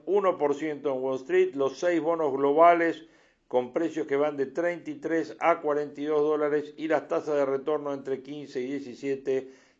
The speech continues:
Tasa de riesgo país, mil cuatrocientos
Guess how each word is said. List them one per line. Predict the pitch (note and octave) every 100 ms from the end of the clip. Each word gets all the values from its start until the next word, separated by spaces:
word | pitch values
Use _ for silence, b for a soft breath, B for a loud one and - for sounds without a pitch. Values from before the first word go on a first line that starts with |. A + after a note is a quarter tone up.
| _
Tasa | F3+ F#3+ F#3 E3+ D#3
de | D3+
riesgo | E3+ D#3 D3
país, | C#3+ D3+ D#3+
mil | C3+ D#3 F#3+ G3+ G3+
cuatrocientos | F#3 D#3 C#3+ C#3+ C#3 D#3+ D#3 D3+ D#3 D3+